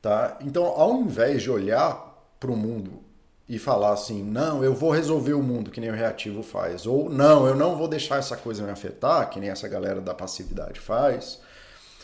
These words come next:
o caminho é você olhar pras coisas que tão acontecendo de você e perceber que aquilo são pontos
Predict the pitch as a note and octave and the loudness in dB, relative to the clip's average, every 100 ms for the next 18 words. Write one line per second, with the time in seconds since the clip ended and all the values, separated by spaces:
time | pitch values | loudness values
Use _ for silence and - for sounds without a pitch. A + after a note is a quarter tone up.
0 | - - F3 G#3+ D#3+ F#3+ G#3 F#3 - G3 | -16 -14 -2 0 0 -2 -2 -2 -2 -2
1 | F#3 C#3+ A#3+ C4+ - - - A#2 A2 - | 0 2 2 0 -2 -4 -4 -4 -4 -8
2 | A2 G2 G2+ F#2 G2+ F#2+ F2+ F#2 E2+ - | -8 -6 -8 -12 -12 -12 -12 -12 -10 -6
3 | A#2+ D3 - - - _ _ _ C#3 C#3 | -6 -6 -8 -14 -20 _ _ _ -8 -2
4 | E3+ G3 F3+ G3+ G3 G3 G#3 G3+ G3 - | -2 -2 -4 -6 -8 -8 -6 -6 -6 -10
5 | - E3+ A#3 A#3+ - G#2+ - - | -2 0 0 -4 -10 -12 -12 -18